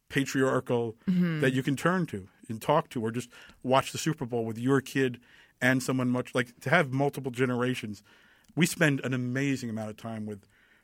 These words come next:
Speaker 1: her family, more than she wants to,
Speaker 2: <laughs>
Speaker 1: but less than I want to, 'cause I like,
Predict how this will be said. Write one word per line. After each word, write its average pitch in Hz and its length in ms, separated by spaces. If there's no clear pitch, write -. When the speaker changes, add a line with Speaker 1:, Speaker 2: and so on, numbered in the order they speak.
Speaker 1:
her 131 120
family, 123 440
more 139 320
than 156 100
she 190 240
wants 117 320
to, 107 240
Speaker 2:
<laughs> 233 460
Speaker 1:
but 143 120
less 143 240
than 135 120
I 147 140
want 117 240
to, 117 100
'cause 123 160
I 143 120
like, 143 460